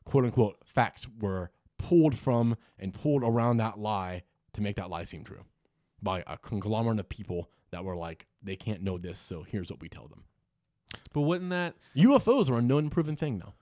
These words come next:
Speaker 2: I-, it is.
Speaker 1: It is no longer a theory that U F Os exist. It is a documented, factual thing by hundreds, if not thousands, of evidence of cases, and by gov-, by the government and by high-level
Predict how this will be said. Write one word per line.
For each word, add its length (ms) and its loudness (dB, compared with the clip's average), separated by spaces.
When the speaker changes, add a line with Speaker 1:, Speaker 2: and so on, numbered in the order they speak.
Speaker 2:
I-, 40 -6
it 200 0
is. 200 2
Speaker 1:
It 80 6
is 140 4
no 180 6
longer 380 4
a 40 2
theory 300 0
that 140 -2
U 140 4
F 120 -2
Os 140 -4
exist. 420 -14
It 160 0
is 180 -2
a 100 -8
documented, 640 -2
factual 420 -2
thing 320 -2
by 240 -4
hundreds, 500 2
if 120 0
not 200 -4
thousands, 540 2
of 220 -2
evidence 360 0
of 100 -6
cases, 400 -6
and 300 2
by 180 -2
gov-, 300 -2
by 120 -2
the 80 0
government 380 0
and 140 -4
by 340 -4
high-level 920 2